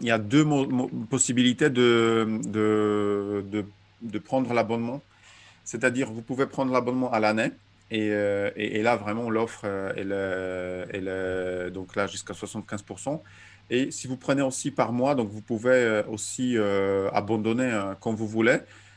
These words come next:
C'est, c'est un peu plus cher, mais ça, ça reste toujours, euh,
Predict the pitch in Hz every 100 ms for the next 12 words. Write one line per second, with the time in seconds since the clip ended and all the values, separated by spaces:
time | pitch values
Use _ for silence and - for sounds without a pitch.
0 | _ - - 117 113 110 107 107 104 98
1 | - - - - 156 165 156 151 156 170
2 | - _ _ - 113 123 143 151 - 135
3 | 117 - 113 120 - - - 104 120 120
4 | 113 98 98 98